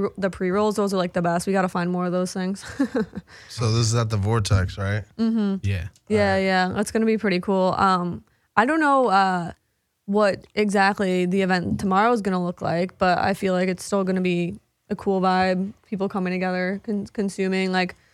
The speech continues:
Speaker 1: like I said earlier, it's not something that I've really been, like, used to, and it's totally new, but it's been pretty cool to, like, be able to do this and not have to worry. 'cause I feel like we've always been, lived in a place where we had to worry about, like, where we were consuming, that kind of stuff.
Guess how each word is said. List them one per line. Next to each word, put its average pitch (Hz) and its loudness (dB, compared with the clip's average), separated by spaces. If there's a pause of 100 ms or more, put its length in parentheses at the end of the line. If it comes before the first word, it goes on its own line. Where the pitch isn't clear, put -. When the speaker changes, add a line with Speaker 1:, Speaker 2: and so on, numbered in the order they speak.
(360)
Speaker 1:
like 233 2
I 226 6
said 208 2
earlier, 196 2
it's - -2
not 202 4
something 196 2
that 185 2 (460)
I've 190 0 (120)
really 190 2
been, 180 0
like, - -6 (160)
used 185 -4
to, 302 -2 (140)
and 208 -2
it's 185 -6 (140)
totally 202 0
new, 185 0
but 202 0
it's 185 -4 (300)
been 208 0
pretty 202 0
cool 180 -2
to, 180 -4
like, 175 -2
be 175 -2
able 175 -2
to 180 -6
do 175 -6
this 180 -2
and 175 -6
not 190 -4
have 196 -8
to 190 -4
worry. 202 -4 (360)
'cause 202 -2
I 196 2
feel 196 0
like 180 0
we've 202 0
always 175 0
been, 175 -8
lived 185 -2
in 175 -2
a 180 -6
place 180 -8
where 185 -4
we 175 -2
had 180 -6
to 214 -6
worry 226 -6
about, 180 -2
like, 170 -4
where 185 -2
we 185 -4
were 180 -4
consuming, 180 -8
that 175 -8
kind 185 -10
of 208 -10
stuff. 233 -2